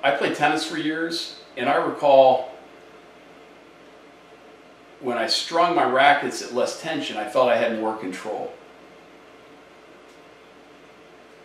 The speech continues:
So, is this why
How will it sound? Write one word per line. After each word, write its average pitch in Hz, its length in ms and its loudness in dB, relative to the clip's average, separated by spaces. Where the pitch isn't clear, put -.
So, 143 580 4
is 123 120 -14
this 226 240 -4
why 147 500 8